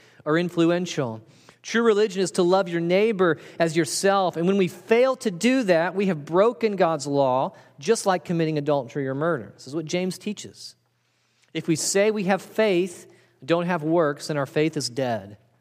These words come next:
We're still in our sins. And we get to James chapter four. We see that James's answer to all these problems, all of these, these ways that we live inconsistently, is not to just do better.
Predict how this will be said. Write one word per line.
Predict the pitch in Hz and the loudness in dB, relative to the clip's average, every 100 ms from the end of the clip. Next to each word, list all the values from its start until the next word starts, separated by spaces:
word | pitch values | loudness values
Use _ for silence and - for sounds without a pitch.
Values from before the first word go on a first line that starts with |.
| _ _ _ - | _ _ _ -14
We're | 120 | -12
still | - 143 131 | -6 -4 -2
in | 120 | -4
our | |
sins. | 104 - 101 92 - - - _ _ _ _ - | -8 -12 -14 -14 -16 -16 -16 _ _ _ _ -4
And | |
we | 156 | -2
get | 151 196 233 | 2 2 2
to | 202 | -4
James | 151 185 208 233 226 | 0 2 2 0 0
chapter | - 208 202 196 | 2 2 2 -2
four. | - - 214 208 175 135 | -2 2 4 4 2 0
We | 151 | -2
see | - 214 | 0 2
that | 185 156 | 2 0
James's | 147 196 254 269 226 185 | 0 2 2 2 -2 -2
answer | 190 214 254 254 - 196 175 156 - - | -2 0 0 -2 -2 2 2 0 -6 -16
to | - 214 | -2 0
all | 185 185 247 254 | 4 4 4 0
these | 240 226 | -2 -4
problems, | - - 226 233 240 190 175 143 | -10 0 2 2 0 0 -2 -2
all | 151 190 254 | 2 2 2
of | |
these, | 247 220 - - - | 0 -4 -6 -14 -4
these | 202 170 | -2 0
ways | 165 185 226 233 208 | 2 4 4 2 2
that | 190 | 0
we | 196 | 0
live | 202 208 190 | 2 2 2
inconsistently, | 208 208 196 208 240 - 180 175 | 0 0 0 0 0 0 0 2
is | 180 160 | 2 0
not | 170 180 208 285 185 165 190 | 0 2 2 2 2 -2 -6
to | - 196 | -6 -4
just | 151 160 196 - - 143 127 | 0 0 0 -2 -12 -14 -8
do | 123 208 226 220 | -2 2 2 0
better. | 127 - 185 165 110 87 | -4 0 0 0 -6 -10